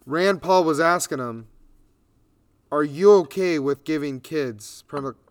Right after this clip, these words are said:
uh, without parental consent hormone blockers?" And he goes, and he answered the same question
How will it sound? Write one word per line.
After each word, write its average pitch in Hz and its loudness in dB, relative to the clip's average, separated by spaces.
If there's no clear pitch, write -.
uh, 120 -8
without 151 -4
parental 147 -6
consent 135 -10
hormone 147 -8
blockers?" 120 -10
And 127 -12
he 127 -10
goes, 120 -8
and 139 -8
he 147 -6
answered 165 -6
the 131 -6
same 165 -6
question 127 -6